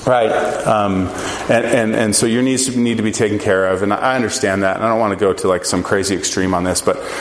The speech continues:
I, I also, um, I wanna push against that idea that you're hearing every single day in every single marketing campaign, that this is your life and all about you, you, you. I wanna say that there might be, there might be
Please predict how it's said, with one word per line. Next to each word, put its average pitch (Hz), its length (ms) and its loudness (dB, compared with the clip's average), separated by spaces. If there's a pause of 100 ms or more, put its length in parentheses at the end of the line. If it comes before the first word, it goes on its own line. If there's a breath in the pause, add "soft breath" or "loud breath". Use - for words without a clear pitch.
(160 loud breath)
I, 127 100 2
I 117 280 2
also, 104 640 2
um, 90 440 0 (100)
I 107 60 0
wanna 120 240 0
push 139 300 2
against 110 540 0
that 107 160 2
idea 98 380 0
that 92 120 0
you're 92 120 -2
hearing 87 320 -2 (400 loud breath)
every 110 260 2
single 104 340 0
day 90 240 2
in 87 80 -2
every 95 200 2
single 90 300 0
marketing 87 460 -2
campaign, 82 560 -2 (260 loud breath)
that 85 140 0
this 101 160 0
is 98 120 -2
your 101 140 2
life 87 240 0
and 90 80 -2
all 87 160 2
about 90 260 0
you, 90 400 0 (160 loud breath)
you, 87 400 0 (400 loud breath)
you. 87 480 0
I 101 120 0
wanna 107 260 2
say 104 240 0
that 85 160 -4
there 95 140 2
might 104 580 0
be, 82 220 -2
there 87 220 -2
might 101 580 0
be 80 340 -4